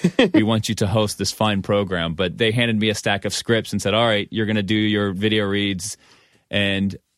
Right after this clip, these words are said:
Speaker 2: I had to actually scroll through the scripts and be like, "Wh-, whoa, this says a hundred." So I'm hosting a hundred twenty minutes now? And they're like, "Yeah."
Speaker 1: That must have been really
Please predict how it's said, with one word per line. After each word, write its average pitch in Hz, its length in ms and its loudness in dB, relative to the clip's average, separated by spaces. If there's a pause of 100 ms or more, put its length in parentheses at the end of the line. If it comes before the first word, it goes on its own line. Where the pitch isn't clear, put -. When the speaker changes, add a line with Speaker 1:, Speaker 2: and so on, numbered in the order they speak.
(240)
Speaker 2:
I 135 120 6
had 143 200 2
to 123 80 2
actually 110 440 0
scroll 107 340 0
through 165 220 4
the 131 80 0
scripts - 300 -2
and 101 60 -2
be 101 60 2
like, 92 160 -2
"Wh-, - 280 -6
whoa, 113 400 2
this 110 200 0
says 123 200 2
a 113 80 2
hundred." 120 340 0
So 113 120 2
I'm 127 240 0
hosting 160 280 4
a 151 40 2
hundred 151 180 2
twenty 147 200 2
minutes 147 260 2
now? 185 160 2
And 170 80 0
they're 131 60 4
like, 120 260 2
"Yeah." 214 300 2 (1300)
Speaker 1:
That 151 140 4
must 180 140 2
have 185 60 0
been 156 200 0
really 160 420 2